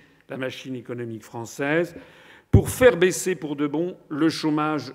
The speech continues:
de masse. Nous pourrons faire baisser, selon l'étude qui avait été faite par Jacques Sapir pour la Fondation Respublica, de un à deux millions le nombre de chômeurs de catégorie A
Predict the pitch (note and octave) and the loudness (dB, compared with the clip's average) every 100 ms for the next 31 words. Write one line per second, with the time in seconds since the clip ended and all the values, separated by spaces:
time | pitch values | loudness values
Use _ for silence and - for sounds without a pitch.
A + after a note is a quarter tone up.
0 | - C#3 D3 D3+ - C3+ D#3+ D3 B2+ - | -18 -4 0 0 -2 -4 0 -2 -4 -14
1 | - _ _ _ - F#3+ F3 A3 G#3+ G3+ | -20 _ _ _ -8 -6 -4 -4 -4 -4
2 | G#3 D#3+ F3 E3+ - E3 D3 E3 E3 E3 | -4 -2 -2 -2 -2 -2 -2 -2 0 0
3 | D3+ D3 D#3 E3+ - - C3+ C3+ C#3+ C#3+ | 0 -2 -6 -8 -8 -6 -4 -6 -8 -10
4 | C#3+ D3 C#3+ B2 B2 C#3 C#3+ C3 D3 B2 | -6 -6 -6 -8 -6 -6 -6 -6 -6 -4
5 | B2+ A#2+ C#3 C3 C#3 B2 A#2+ - A#2 A2+ | -4 -4 -6 -6 -8 -10 -12 -16 -18 -14
6 | - C#3 D3 - - - - B2 D#3+ D#3+ | -2 -2 -2 -8 -20 -20 -6 2 2 2
7 | G3 E3+ - C#3 A#2+ B2 G3 D#3+ B2+ B2+ | 2 2 0 -6 -6 -2 -2 -2 -4 -4
8 | C3+ D#3 D3 D3+ E3 G#3 A3+ F3+ D3+ C#3 | -6 -6 -2 -2 -2 -2 -2 -4 -6 -8
9 | - C3 C#3 C3+ C3 B2+ C3+ B2+ A#2+ A#2+ | -8 -6 -6 -6 -8 -10 -10 -8 -6 -4
10 | B2 C3 | -4 -4